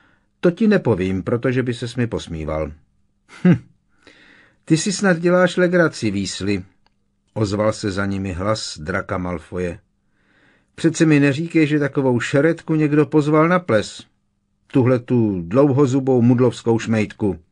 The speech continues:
Harry s Ronem se prudce otočili, Hermiona však přes Malfoje na něho zamávala a hlasitě pozdravila.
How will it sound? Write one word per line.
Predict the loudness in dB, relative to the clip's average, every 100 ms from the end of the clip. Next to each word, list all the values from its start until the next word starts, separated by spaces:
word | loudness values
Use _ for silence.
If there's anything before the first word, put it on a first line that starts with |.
| _ _ _ _ _ _ _ _ _ _ _ -6
Harry | -2 2 0
s | -2 -2
Ronem | 0 2 0
se | -2 -6
prudce | -6 -8 -8 -12
otočili, | -10 -10 -10 -6 -4 -2 -4 -8 _ _ _
Hermiona | 0 0 2 0 0 -2
však | -6 -6 -6 -6
přes | _ -10 -10 -10 -12 -12
Malfoje | -10 -10 -12 -8 -6 -6 -8 _ -20 _ _ _ -6
na | -2
něho | 0 -2 -2
zamávala | -2 -2 -2 -2 -2 -4
a | -6 -8
hlasitě | -6 -8 -8 -8
pozdravila. | -8 -8 -6 -6 -8 -10